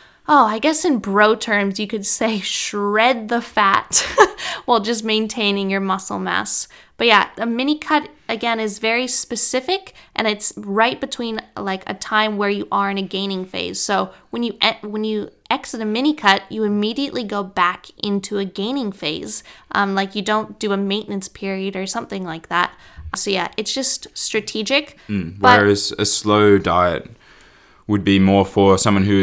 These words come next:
Speaker 2: is a lifestyle or general po-, general population individual. So, for example, they would wanna hold that decrease in body weight after they finish, or they're p-, potentially on lower calories to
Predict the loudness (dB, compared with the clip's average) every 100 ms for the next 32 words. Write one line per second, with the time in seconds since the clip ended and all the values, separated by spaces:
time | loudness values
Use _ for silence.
0 | 4 2 -4 0 4 8 6 6 6 6
1 | 6 4 2 0 -2 -6 -10 -14 0 4
2 | 4 4 0 0 0 0 0 -4 -2 0
3 | 0 0 -2 0 -2 -4 -10 -20 -20 -20
4 | _ -2 0 2 2 2 4 2 2 2
5 | 4 4 4 4 2 0 2 6 6 6
6 | 0 0 -6 -16 -12 -4 -2 2 0 0
7 | 0 0 2 2 2 4 4 4 0 -2
8 | 0 -2 -2 0 0 -4 -14 _ -20 -20
9 | -20 0 4 8 8 6 6 6 4 0
10 | -10 -12 0 2 2 2 0 2 2 4
11 | 4 6 6 6 4 4 6 4 -2